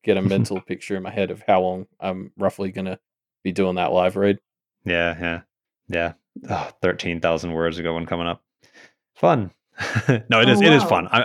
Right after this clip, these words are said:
Speaker 2: I, I'm, I'm complaining, but it's, it's, yeah, we love it,
Speaker 1: <laughs>
Speaker 2: so.
Speaker 1: Yeah, exactly.
Speaker 3: I was not aware of the second tab, and now I'm looking at it, and there's so much fan art here.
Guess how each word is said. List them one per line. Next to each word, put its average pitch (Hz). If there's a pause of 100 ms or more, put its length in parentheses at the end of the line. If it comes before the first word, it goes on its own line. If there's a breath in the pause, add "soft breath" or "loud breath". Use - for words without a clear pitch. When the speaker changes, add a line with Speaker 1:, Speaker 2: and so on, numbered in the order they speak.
(100)
Speaker 2:
I, 123
I'm, 120
I'm 143
complaining, 127
but 110
it's, 101
it's, 92
yeah, 87
we 90
love 82
it, 82
Speaker 1:
<laughs> -
Speaker 2:
so. 87
Speaker 1:
Yeah, 95 (160)
exactly. - (1000 loud breath)
Speaker 3:
I 190
was 208
not 180
aware 165
of 156
the 143
second 151
tab, 127
and 127
now 139
I'm 139
looking 139
at 117
it, 113
and 123
there's 123
so 147
much 135
fan 139
art 120
here. 107